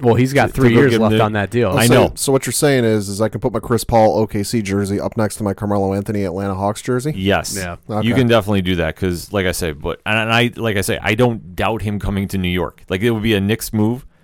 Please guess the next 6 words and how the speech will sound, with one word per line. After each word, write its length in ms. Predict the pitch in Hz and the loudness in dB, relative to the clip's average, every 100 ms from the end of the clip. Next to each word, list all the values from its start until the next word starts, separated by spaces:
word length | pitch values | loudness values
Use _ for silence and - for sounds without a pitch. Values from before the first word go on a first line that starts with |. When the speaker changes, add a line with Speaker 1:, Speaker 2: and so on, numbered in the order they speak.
| _ _ | _ _
Speaker 2:
uh, 240 | - 101 98 - 87 | -4 -2 -2 -6 -6
to 180 | 110 | -4
get 260 | 104 90 107 | -2 0 2
him. 200 | 110 120 123 | 2 -2 -2
Speaker 3:
Yeah. 280 | 123 131 131 _ | 0 0 -2 _
Speaker 2:
Es-, 380 | - 117 113 107 | -8 -4 -4 -6